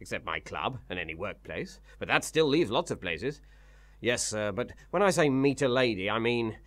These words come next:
you can make love to her. Ah, well, I'm afraid my days of quoting poetry and uttering sweet blandishments are rather behind me.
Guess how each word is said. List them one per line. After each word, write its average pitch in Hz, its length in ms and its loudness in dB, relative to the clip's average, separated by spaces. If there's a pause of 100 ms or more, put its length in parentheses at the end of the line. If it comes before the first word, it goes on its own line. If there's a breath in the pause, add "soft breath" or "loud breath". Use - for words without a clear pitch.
(140 soft breath)
you 123 120 -2
can 120 220 0
make 110 240 0
love 120 360 -2
to 92 100 -6
her. 76 260 -10 (580 soft breath)
Ah, 101 320 2
well, 101 280 2
I'm 107 100 0
afraid 131 260 0
my 139 140 4
days 143 300 6
of 131 120 -4
quoting 170 320 4
poetry 165 460 6
and 151 100 4
uttering 151 380 4
sweet 160 320 -2
blandishments 147 560 4
are 139 160 4
rather 147 220 6
behind 147 420 8
me. 95 160 0